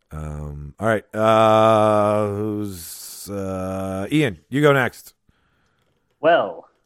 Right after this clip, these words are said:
Speaker 2: many, many thoughts of this. And I was like, what do I want in essentially a friend? 'Cause that's what I'm, I'm essentially looking at this as. I'm like, what do I want in a friend? Well, I want someone who I can hang out with, who doesn't take up a lot of space,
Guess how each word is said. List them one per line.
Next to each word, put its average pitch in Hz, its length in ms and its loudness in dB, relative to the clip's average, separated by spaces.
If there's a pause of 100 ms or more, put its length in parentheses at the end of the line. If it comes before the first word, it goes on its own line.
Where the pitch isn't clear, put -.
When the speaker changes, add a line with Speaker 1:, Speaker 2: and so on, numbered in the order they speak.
(600)
Speaker 2:
many, 180 300 -2
many 196 300 -4
thoughts 190 400 2
of 120 100 -6
this. 110 400 -4
And 139 160 -4
I 135 120 2
was 131 200 -2
like, 131 400 0 (520)
what 202 200 -4
do 285 100 2
I 240 120 4
want 196 500 -4 (100)
in 156 120 -2
essentially 175 540 -4
a 123 120 -2 (100)
friend? 131 600 -4 (120)
'Cause 151 140 -2
that's 214 180 2
what 220 120 4
I'm, 156 160 2 (100)
I'm 143 160 2
essentially 160 320 -2
looking 131 440 -2
at 101 200 -4
this 107 160 -8
as. 104 300 -4
I'm 135 80 -6
like, 147 200 -4
what 208 100 -2
do 240 100 2
I 214 80 0
want 190 240 0
in 170 80 -4
a 143 160 -2
friend? 143 260 0
Well, 123 160 2
I - 20 -2
want 165 220 0
someone 151 460 -4
who 135 120 -8
I 135 100 0
can 131 140 -10
hang 160 240 -4
out 139 200 2
with, 160 180 -4 (480)
who 147 120 -8
doesn't 147 300 -4
take 156 260 -4
up 156 120 -4
a 147 60 -4
lot 135 240 0
of 131 60 -10
space, 135 720 -8